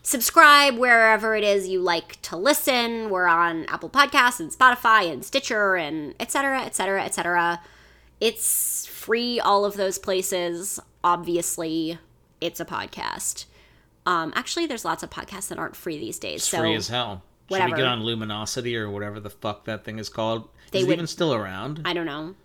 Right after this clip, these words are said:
Speaker 1: They would not welcome us. We
Speaker 2: No.
Speaker 1: are not,
Speaker 2: <laughs>
Speaker 1: we are not hashtag influencers.
Speaker 2: Or celebrities, yeah.
Speaker 1: Um,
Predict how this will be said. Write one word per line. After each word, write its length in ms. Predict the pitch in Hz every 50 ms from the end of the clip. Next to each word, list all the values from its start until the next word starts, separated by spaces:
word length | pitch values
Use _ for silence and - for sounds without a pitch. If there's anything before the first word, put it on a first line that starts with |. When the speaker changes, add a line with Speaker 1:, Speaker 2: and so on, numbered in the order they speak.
| _ _
Speaker 1:
They 100 | 175 175
would 120 | 175 180 170
not 200 | 180 175 - -
welcome 340 | 127 101 - - - - -
us. 280 | - - 208 - - -
We 80 | -
Speaker 2:
No. 180 | - - 175 -
Speaker 1:
are 40 | 185
not, 840 | 185 185 180 180 - - - - - - - - - 156 165 - - -
Speaker 2:
<laughs> 120 | - - -
Speaker 1:
we 160 | 220 294 339
are 100 | 311 247
not 200 | 202 202 240 262 247
hashtag 440 | - 262 254 247 - - 269 269 165
influencers. 560 | - 202 185 - 196 180 175 170 170 - - 160 160
Speaker 2:
Or 80 | 151 156
celebrities, 760 | 151 - 107 104 101 95 90 95 90 90 98 123 123 - -
yeah. 360 | 104 92 85 92 127 143 143 - - _ _ -
Speaker 1:
Um, 520 | 233 240 240 240 240 233 233 233 233 240